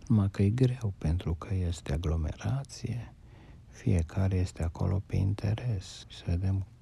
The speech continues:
cum și care se potrivește. Primarica se urcă pe scenă să citească o proclamație. Toată lumea îl respectă pe primarică,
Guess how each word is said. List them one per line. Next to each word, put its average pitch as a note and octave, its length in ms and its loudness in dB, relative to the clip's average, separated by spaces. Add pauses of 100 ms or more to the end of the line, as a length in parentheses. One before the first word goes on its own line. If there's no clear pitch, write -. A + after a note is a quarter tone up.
(100)
cum F#2+ 280 2
și - 180 -10
care F2 400 -2
se - 180 -6
potrivește. - 1120 -2 (480)
Primarica F#2 580 4
se - 160 -2
urcă F2 320 0
pe - 160 -2
scenă G2 840 0 (140)
să - 220 -4
citească - 600 -2
o F2 40 0
proclamație. F2 1200 -2 (320)
Toată D#2+ 320 -2
lumea G2+ 280 4
îl E2 100 4
respectă - 600 -2
pe - 180 -4
primarică, F2 960 -4